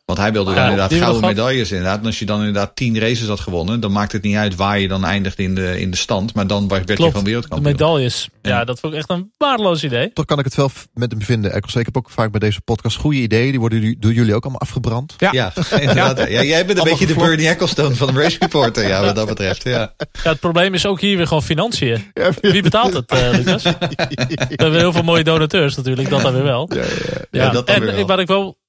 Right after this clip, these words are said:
Speaker 2: waar ik benieuwd naar ben, is natuurlijk aankomend seizoen. Dat zijn die sprintraces. Dus ik, ik vind het op zich goed dat de Formule één ook wel dingen probeert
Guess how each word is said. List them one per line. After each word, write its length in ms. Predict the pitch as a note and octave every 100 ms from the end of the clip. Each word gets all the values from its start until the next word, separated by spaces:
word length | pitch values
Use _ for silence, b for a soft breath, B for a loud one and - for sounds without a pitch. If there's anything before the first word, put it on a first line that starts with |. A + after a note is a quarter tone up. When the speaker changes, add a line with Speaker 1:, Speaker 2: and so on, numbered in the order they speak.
| _
Speaker 2:
waar 160 | - E3+
ik 80 | E3+
benieuwd 240 | E3+ F3+
naar 100 | F3
ben, 160 | D#3+ E3
is 120 | E3
natuurlijk 240 | E3 D3+
aankomend 380 | G#3 B3 E3 B2+
seizoen. 260 | B2 C3 D#3
Dat 120 | E3
zijn 140 | -
die 80 | E3+
sprintraces. 680 | - A3+ E3+ C3+ A#2 - A2+
Dus 160 | C#3 D3
ik, 60 | D3+
ik 60 | E3+
vind 180 | F3+ -
het 100 | G3+
op 80 | -
zich 140 | G#3
goed 160 | - A3+
dat 120 | F3
de 60 | -
Formule 240 | E3+ D#3
één 120 | D#3
ook 80 | C#3+
wel 120 | C#3
dingen 300 | C#3 C#3 C3 -
probeert 420 | D3 D3 G3 -